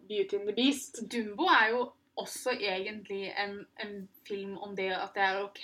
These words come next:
Speaker 2: å være annerledes. At ikke alle trenger å se like ut.
Speaker 1: Mm. Jeg vet ikke om jeg kommer til å løpe til kinoen for å se Dumbo. Det kan hende jeg venter til han kommer på D V D, så jeg kan sitte her hjemme og snufse og gråte. Men Aladdin skal jeg absolutt se på kino.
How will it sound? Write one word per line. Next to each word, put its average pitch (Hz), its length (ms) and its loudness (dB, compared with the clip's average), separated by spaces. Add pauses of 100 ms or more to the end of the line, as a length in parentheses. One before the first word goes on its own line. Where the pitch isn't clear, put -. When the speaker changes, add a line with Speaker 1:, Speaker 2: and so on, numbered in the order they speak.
Speaker 2:
å 190 220 0
være 208 180 0
annerledes. 202 640 -4 (240)
At 240 120 2
ikke 247 260 2
alle 202 400 2
trenger 202 320 -2
å 202 60 -4
se 214 140 -2
like 202 280 -2
ut. 226 320 -2
Speaker 1:
Mm. 220 460 -2 (220)
Jeg 240 220 10
vet 226 260 10
ikke 233 120 6
om 240 80 8
jeg 254 120 8
kommer 220 220 4
til 233 100 6
å 247 100 6
løpe 208 460 10
til 226 120 4
kinoen 202 400 -2
for 214 100 4
å 220 100 4
se 214 160 4
Dumbo. 202 420 4
Det 233 140 8
kan 226 200 4
hende 214 200 0
jeg 202 120 2
venter 196 360 0
til 202 100 0
han 202 140 -2
kommer 190 320 -4
på 202 140 -2
D 202 100 4
V 202 80 4
D, 202 100 4 (480)
så 226 120 2
jeg - 60 2
kan 220 100 2
sitte 233 260 8
her 208 260 6
hjemme 196 380 0
og 196 180 6
snufse 208 540 2
og 208 100 6
gråte. 214 400 8 (300)
Men 240 180 6
Aladdin 220 480 8
skal 311 140 6
jeg 233 140 8
absolutt 214 280 -2
se 196 120 2
på 196 140 -4
kino. 196 320 -4